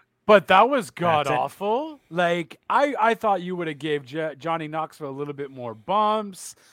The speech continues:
Speaker 1: a little bit
Speaker 2: Mm-hmm.
Speaker 1: this, he's some crazy stuff.
Speaker 2: Yeah. I,
Speaker 1: I get
Speaker 2: I,
Speaker 1: it, it's a
Speaker 2: I personally
Speaker 1: Rumble,
Speaker 2: thought,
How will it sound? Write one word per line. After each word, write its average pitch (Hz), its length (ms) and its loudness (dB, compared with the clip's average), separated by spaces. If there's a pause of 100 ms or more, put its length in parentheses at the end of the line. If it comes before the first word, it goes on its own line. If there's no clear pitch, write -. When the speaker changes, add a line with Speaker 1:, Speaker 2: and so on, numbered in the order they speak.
(140)
Speaker 1:
a 139 40 -16
little 151 160 -4
bit 135 200 -8
Speaker 2:
Mm-hmm. 95 120 -16
Speaker 1:
this, 190 220 -4
he's 165 160 -14
some 127 160 -16
crazy 196 420 -8
stuff. 202 500 -4
Speaker 2:
Yeah. 196 80 -10 (340)
I, 175 160 6
Speaker 1:
I 156 40 2
get 156 120 4
Speaker 2:
I, 196 180 8
Speaker 1:
it, 180 60 -14
it's 170 120 -14
a 160 60 -2
Speaker 2:
I 170 80 6
personally 214 480 4
Speaker 1:
Rumble, 220 100 2
Speaker 2:
thought, 156 320 2